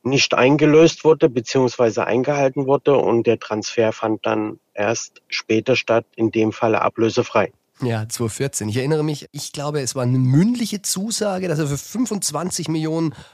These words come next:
Speaker 2: Euro im Sommer zweitausenddreizehn wechseln durfte. Die haben aber die Dortmund-Bosse dann einkassiert, wie sie gehört haben, dass ihr nach München wollt. Und dann gab's damals einen ziemlichen Streit. Ich glaube, sogar in der Loge von Borussia Dortmund muss es ziemlich gekracht haben. Du und dein Partner mit den Bossen von Dortmund,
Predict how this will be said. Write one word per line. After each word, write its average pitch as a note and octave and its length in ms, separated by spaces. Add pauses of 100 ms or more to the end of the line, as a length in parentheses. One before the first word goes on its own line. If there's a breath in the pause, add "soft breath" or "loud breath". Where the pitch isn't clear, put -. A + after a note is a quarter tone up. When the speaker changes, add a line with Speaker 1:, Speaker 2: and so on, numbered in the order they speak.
(140 loud breath)
Speaker 2:
Euro D3+ 520 (320 soft breath)
im F3 200
Sommer D3 440
zweitausenddreizehn A#2+ 800
wechseln F3+ 300
durfte. F3+ 300 (220 loud breath)
Die E3 140
haben D#3 160
aber D3 240
die C#3+ 400 (160)
Dortmund-Bosse D3+ 500
dann C3 100
einkassiert, C#3 560 (220 loud breath)
wie D3 100
sie D3 100
gehört C#3 180
haben, D3 140
dass C#3+ 100
ihr D3 80
nach C3+ 140
München D3+ 420
wollt. G#2 160
Und G#2+ 80
dann A2+ 160 (120)
gab's - 360
damals E3+ 380
einen D#3 100
ziemlichen F#3 380
Streit. B2+ 500 (300 loud breath)
Ich A#2+ 100
glaube, E3+ 220
sogar F#3 160
in E3 60
der D3 100
Loge E3+ 560
von E3 180
Borussia D3+ 400
Dortmund F3+ 320
muss E3+ 140
es D#3+ 160
ziemlich F#3 220
gekracht - 500
haben. F#3+ 320
Du G3 120
und G3 120
dein D#3+ 140
Partner E3 460
mit D#3 220
den D3 380
Bossen D3+ 420
von C#3 160
Dortmund, C#3+ 540